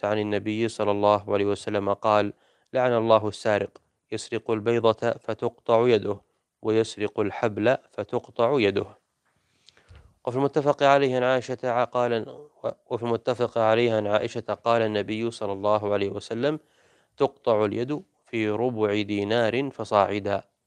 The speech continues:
وفي رواية عند مسلم: "لا تقطع يد السارق إلا في ربع دينار فصاعدا." وللنسائي:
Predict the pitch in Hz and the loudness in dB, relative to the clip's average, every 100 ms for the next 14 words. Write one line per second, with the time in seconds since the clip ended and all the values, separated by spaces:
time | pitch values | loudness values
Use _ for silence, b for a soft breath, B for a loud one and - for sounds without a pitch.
0 | _ _ _ - 143 139 123 117 107 104 | _ _ _ -8 0 4 4 2 0 -2
1 | 104 113 - 131 113 117 113 120 - - | -2 -4 -4 -6 -2 0 0 -2 -8 -4
2 | 107 101 107 110 - - 107 110 101 110 | -4 -2 -2 -2 -6 -6 -2 0 -2 -6
3 | 113 110 104 104 123 - _ _ - 110 | -4 -2 2 2 2 -2 _ _ -6 -2
4 | 101 113 120 101 101 101 98 104 120 104 | -2 -2 -2 -4 -4 -4 -6 -2 0 0
5 | 127 135 - 107 110 98 101 101 98 - | -2 -4 -8 -4 0 2 2 2 2 2
6 | _ b b b b b b 120 117 101 | _ b b b b b b 0 0 0
7 | 101 - 110 123 | -4 -4 -4 -4